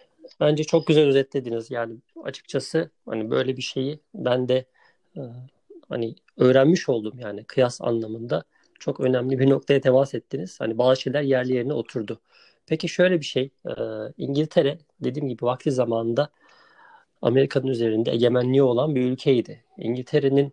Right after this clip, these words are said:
çok ciddi tesiri var bu ülkede. Yer isimlerinden tutun işte coğrafi yerlere kadar, e, hani benim bulunduğum bölge bile mesela New England diye adlandırılıyor. Ama ardından hani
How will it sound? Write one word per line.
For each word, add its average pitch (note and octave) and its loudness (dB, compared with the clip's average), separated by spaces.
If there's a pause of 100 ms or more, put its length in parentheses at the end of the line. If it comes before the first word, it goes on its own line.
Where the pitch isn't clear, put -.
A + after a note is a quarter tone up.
(140)
çok - 0
ciddi D3 -2
tesiri C#3 2
var G#2 2
bu G#2 -6
ülkede. - -12 (140)
Yer C3 4
isimlerinden C3 -6
tutun - -14
işte - -14
coğrafi A2+ -2
yerlere A2 0
kadar, A#2 -6 (440)
e, - -10
hani - -4
benim C3+ 4
bulunduğum C#3 4
bölge C#3+ 4
bile A2+ -6
mesela C#3 -4
New C#3 4
England C#3 4 (240)
diye A#2 2
adlandırılıyor. A2 -4 (440)
Ama G3 2 (280)
ardından F3+ 0
hani A#2+ -8